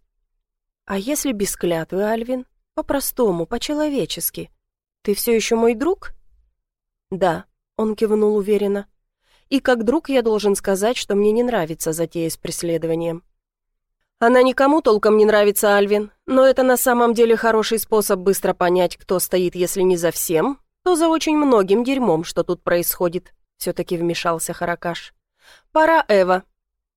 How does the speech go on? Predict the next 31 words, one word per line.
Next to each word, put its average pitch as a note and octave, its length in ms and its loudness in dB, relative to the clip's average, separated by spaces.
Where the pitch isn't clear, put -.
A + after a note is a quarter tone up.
«Удачи». F#3 560 -2
Мужчины C4+ 400 0
коротко F#3+ 460 0
обнялись, F#3 480 0
хлопнув C4 500 -4
друг G3 220 -4
друга F3+ 300 -4
по - 100 -8
спине. F3+ 560 -6
Альвин A3 360 2
замешкался, G#3 760 -2
поймав G3 460 2
мой G3 220 2
взгляд G#3+ 400 0
и B3+ 40 2
не A3 140 4
зная, G#3 300 2
как A3 240 -4
правильно G3+ 400 0
попрощаться F3 640 -4
в - 60 -20
такой F3 320 -2
обстановке. - 840 -6
Но G3+ 160 2
я D4 180 0
дружески C4+ 480 -6
стукнула A3 560 -4
его F#3+ 260 -2
кулаком D#3+ 520 -6
в - 140 -18
плечо. E3 520 -12